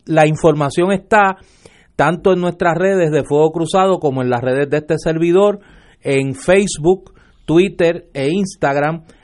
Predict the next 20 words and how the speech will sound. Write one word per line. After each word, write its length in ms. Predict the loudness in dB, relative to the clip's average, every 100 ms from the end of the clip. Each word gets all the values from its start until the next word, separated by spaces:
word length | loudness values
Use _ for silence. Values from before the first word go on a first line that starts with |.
| _
Ahí 300 | -2 0 0
pueden 400 | 0 0 0 -2
conseguir, 720 | -4 -4 -2 -2 0 -4 -6 _ _ _ -8
eh, 1000 | -4 -2 0 -2 -2 -2 -2 -4 -6 -10 _ -8
la 560 | -2 0 2 2 0
información 880 | -2 -2 -4 -2 -4 0 0 0 -2 -12 _ _ _
de 240 | -4 0 2
dónde, 600 | 2 2 0 0 -2 -4
eh, 140 | -6 -4
se 220 | -4 -4
puede, 1000 | -4 -2 0 0 0 -2 -6 -4 -2 -2
eh, 60 |
dónde 300 | -2 -4 -2
pueden 340 | 0 0 0 0
localizar 680 | 0 0 -2 0 0 0 -6 _ _ _ _
a 120 | -2
los 120 | 0 0
amigos 380 | 0 0 -2 0
camioneros 680 | -4 -2 -2 0 0 -2 -4 _ _ _
y, 360 | -4 -4 -4